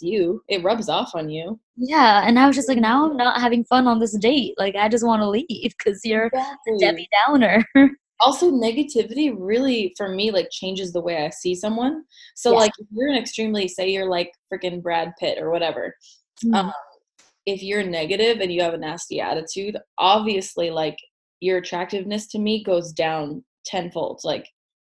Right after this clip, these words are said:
Speaker 1: you could
Speaker 2: Yes.
Speaker 1: be a ten out of ten and you start saying negative shit and you're all of a sudden, like, a zero, you know?
Speaker 2: Oh, yeah. Uh, one, same. I think 'cause we're very, like,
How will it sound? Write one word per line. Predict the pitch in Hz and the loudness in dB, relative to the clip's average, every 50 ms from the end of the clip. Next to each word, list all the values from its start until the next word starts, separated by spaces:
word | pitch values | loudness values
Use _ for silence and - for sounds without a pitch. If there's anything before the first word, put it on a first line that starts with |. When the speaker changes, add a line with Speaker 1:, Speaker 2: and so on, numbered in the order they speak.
| _ _ _ _ _ _ _ _ _ | _ _ _ _ _ _ _ _ _
Speaker 1:
you | - 226 240 | -2 0 0
could | 233 262 | 2 2
Speaker 2:
Yes. | 208 - - - - - | 4 2 2 0 -4 -10
Speaker 1:
be | 233 | -10
a | 233 | -8
ten | 240 233 | -4 -2
out | 233 233 | -2 0
of | 233 | 0
ten | - 226 226 226 226 | 0 0 0 -2 -2
and | - - 185 180 175 180 | -4 -6 -6 -6 -4 -6
you | 190 | -6
start | 190 - 208 190 185 | -4 -4 -4 -4 -4
saying | - - 196 190 190 | -2 -2 -2 -2 -2
negative | 185 185 180 190 185 185 180 | -4 -6 -4 -2 -4 -4 -4
shit | - - 190 190 | -2 -2 -2 -2
and | - 170 170 | -2 -2 -6
you're | 165 170 165 - | -8 -8 -6 -4
all | - 156 156 | -2 -2 -2
of | 156 160 | -4 -4
a | |
sudden, | - 160 156 151 | -6 -8 -6 -6
like, | 156 156 - | -6 -8 -8
a | - 165 | -8 -8
zero, | 156 160 147 - - - - - - _ _ _ _ - | -6 -6 -6 -6 -6 -8 -10 -12 -14 _ _ _ _ -10
you | - 180 | -8 -6
know? | 175 160 151 170 214 202 - | -6 -6 -6 -8 -8 -6 -4
Speaker 2:
Oh, | 202 196 185 165 | -2 -2 -4 -6
yeah. | - - - - - _ _ _ _ _ _ - 143 - | -8 -12 -12 -14 -16 _ _ _ _ _ _ -4 -4 -4
Uh, | - - 180 - - | -4 -8 -14 -14 -4
one, | 190 208 208 196 196 185 - - - - | 0 2 4 4 4 2 0 -2 -6 -10
same. | - - - 196 190 180 180 175 - | -6 0 2 4 4 4 2 2 0
I | - 202 214 | 2 2 4
think | 214 240 247 240 240 | 6 6 4 6 6
'cause | 285 254 | 4 6
we're | 247 240 226 214 185 | 8 8 6 8 8
very, | 196 190 196 196 202 202 | 6 8 8 8 6 6
like, | 190 180 170 165 - - | 4 4 2 0 -2 -6